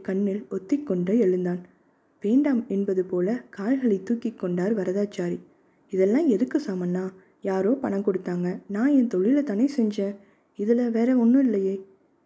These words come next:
இதற்குள் கோமளம் கூடத்திற்குள் வந்து சாமண்ணாவை பார்த்ததும் தயங்கி நின்றாள். "வா, சாமண்ணா தான், வந்து பாரு" என்றார் வரதாச்சாரி. கோமளத்தின் நினைவில்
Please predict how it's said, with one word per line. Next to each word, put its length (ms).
இதற்குள் 500
கோமளம் 520
கூடத்திற்குள் 840
வந்து 300
சாமண்ணாவை 760
பார்த்ததும் 640
தயங்கி 420
நின்றாள். 420
"வா, 140
சாமண்ணா 540
தான், 300
வந்து 260
பாரு" 320
என்றார் 420
வரதாச்சாரி. 600
கோமளத்தின் 600
நினைவில் 460